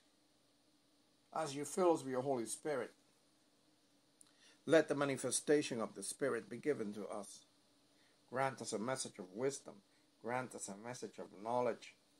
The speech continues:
Increase our faith.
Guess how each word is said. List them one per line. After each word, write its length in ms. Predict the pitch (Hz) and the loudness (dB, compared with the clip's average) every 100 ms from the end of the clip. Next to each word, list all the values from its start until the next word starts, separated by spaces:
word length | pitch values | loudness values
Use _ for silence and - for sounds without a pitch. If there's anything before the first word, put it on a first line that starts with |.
| - - - - _ _ - | -20 -20 -20 -20 _ _ -16
Increase 720 | 123 123 117 - 156 160 - - _ _ _ _ _ _ _ _ _ _ _ _ _ _ _ _ _ _ _ _ _ _ _ _ _ _ _ _ _ _ _ _ _ _ _ _ - - _ _ - | -8 -6 -8 -4 0 0 0 -6 _ _ _ _ _ _ _ _ _ _ _ _ _ _ _ _ _ _ _ _ _ _ _ _ _ _ _ _ _ _ _ _ _ _ _ _ -20 -20 _ _ 2
our 160 | 113 | 2
faith. 440 | 113 - 143 135 | 2 4 6 6